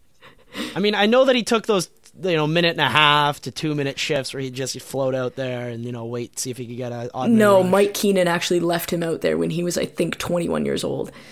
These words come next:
Speaker 1: So, it's going to be the Kovalev Shift, brought to you by Major League Socks.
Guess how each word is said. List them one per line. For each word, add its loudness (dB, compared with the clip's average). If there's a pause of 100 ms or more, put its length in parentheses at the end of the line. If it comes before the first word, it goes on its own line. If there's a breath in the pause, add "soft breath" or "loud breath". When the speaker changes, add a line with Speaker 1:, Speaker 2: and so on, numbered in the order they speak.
(280 loud breath)
Speaker 1:
So, 4
it's 2
going 6
to 4
be 2
the 2
Kovalev 4
Shift, -2 (920)
brought 2
to 0
you 2
by 2
Major 2
League 2
Socks. -2